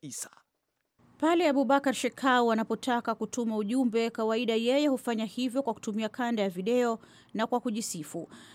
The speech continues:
Speaker 2: Lakini katika ujumbe wake wa hivi karibuni haukuwa na vikosi vilojihami na kujificha nyuso zao wakisimama nyuma yake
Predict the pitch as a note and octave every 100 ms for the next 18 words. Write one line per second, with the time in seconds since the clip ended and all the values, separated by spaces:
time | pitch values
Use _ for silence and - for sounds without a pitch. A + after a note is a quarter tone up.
0 | - - F#3+ B3 C4 - A3 B3 A#3 B3
1 | A#3+ B3+ C4+ C4+ A#3 A#3+ A#3+ B3+ A#3+ A#3
2 | C#4+ B3+ A#3 A#3+ - C4+ B3+ G#3+ A#3 -
3 | C4 B3+ A#3 G#3+ G#3+ G#3+ G#3 C4+ C4+ C4
4 | A3+ G#3+ G3+ - G#3 F#3+ B3 C#4 F#3+ F3
5 | B3+ B3 A3+ G#3+ G3 G#3 A#3+ C4+ F#3+ E3
6 | F3 A3+ A#3+ A#3+